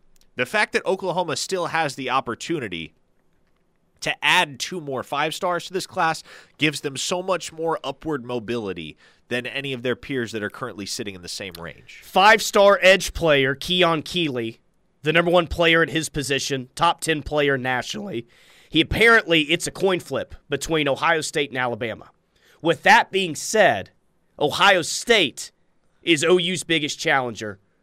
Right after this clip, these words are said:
Speaker 2: for the number two overall class.
Speaker 1: <sighs>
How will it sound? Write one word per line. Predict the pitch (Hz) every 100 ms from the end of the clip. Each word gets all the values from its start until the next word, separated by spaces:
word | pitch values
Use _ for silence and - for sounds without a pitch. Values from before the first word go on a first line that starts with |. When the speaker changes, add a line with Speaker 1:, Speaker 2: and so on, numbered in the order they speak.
| _
Speaker 2:
for | - 160
the |
number | 143 139
two | 135 135
overall | 123 120 110
class. | - 95 - - - _ _ _ _ _ _ _ _ _ _ _ _ _ _ _ _ _ _ _ _ - _ _ - _ _ _ - - _ _ _ _ _ _ _ _ _ _ _ _ _
Speaker 1:
<sighs> | -